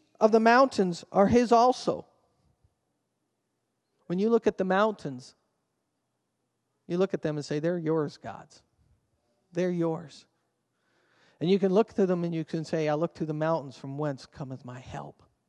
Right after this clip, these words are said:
My help comes from the maker of heaven and earth."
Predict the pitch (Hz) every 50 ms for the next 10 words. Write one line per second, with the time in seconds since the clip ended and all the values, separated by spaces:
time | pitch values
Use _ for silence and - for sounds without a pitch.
0 | _ _ _ _ _ _ _ _ _ _ _ _ _ _ _ _ _ _ _ _
1 | - 151 160 175 185 175 185 185 180 160 - - - - - 185 165 156 139 135
2 | 127 123 - - - _ _ _ _ - 139 139 135 139 143 151 156 147 - -
3 | 117 127 - _ _ _ _ - 143 123 120 135 147 135 127 123 - - - -
4 | - - - - - _ _